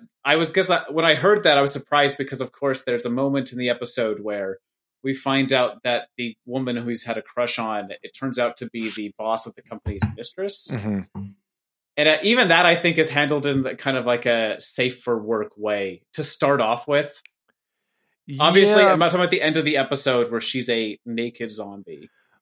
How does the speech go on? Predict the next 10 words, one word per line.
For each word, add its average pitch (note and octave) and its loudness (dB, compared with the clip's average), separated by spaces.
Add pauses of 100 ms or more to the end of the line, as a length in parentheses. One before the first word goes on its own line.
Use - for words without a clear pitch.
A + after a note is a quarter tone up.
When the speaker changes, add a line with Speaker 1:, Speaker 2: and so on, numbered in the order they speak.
Speaker 1:
Um, F3+ 2
Speaker 2:
Well, A3+ 6 (340)
it's B3 -2
fairly G3 2
accurate B2+ 0
to C3+ 0
the A#2+ 2
manga. G2 0
The D3+ 4
only A3 4